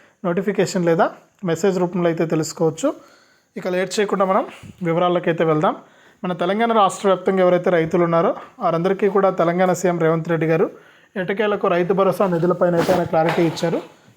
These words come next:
ఇక రాష్ట్ర వ్యాప్తంగా ఉన్నటువంటి రైతన్నులందరికీ కూడా మన సీఎం రేవంత్ రెడ్డి గారు మాట్లాడుతూ,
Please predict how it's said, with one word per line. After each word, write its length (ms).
ఇక 180
రాష్ట్ర 260
వ్యాప్తంగా 340
ఉన్నటువంటి 380
రైతన్నులందరికీ 760
కూడా 160
మన 180
సీఎం 260
రేవంత్ 260
రెడ్డి 160
గారు 220
మాట్లాడుతూ, 420